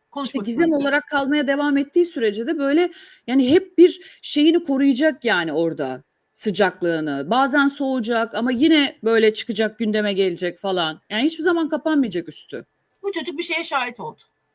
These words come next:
Speaker 1: Bunların günahına şahit oldu. Bundan dolayı çocuğu yaşatmadılar. Ee, çocuğu öldürüp,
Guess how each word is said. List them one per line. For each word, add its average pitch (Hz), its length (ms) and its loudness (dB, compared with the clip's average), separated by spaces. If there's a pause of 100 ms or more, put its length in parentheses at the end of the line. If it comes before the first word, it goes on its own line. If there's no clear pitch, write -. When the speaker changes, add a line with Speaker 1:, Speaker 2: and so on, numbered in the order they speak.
Speaker 1:
Bunların 285 360 -8
günahına 269 340 -6
şahit 180 340 -6
oldu. 202 240 -12
Bundan 262 300 -4
dolayı 190 200 -8
çocuğu 220 280 -8
yaşatmadılar. 160 720 -10 (560)
Ee, 247 220 -8
çocuğu 294 300 -6
öldürüp, 269 440 -2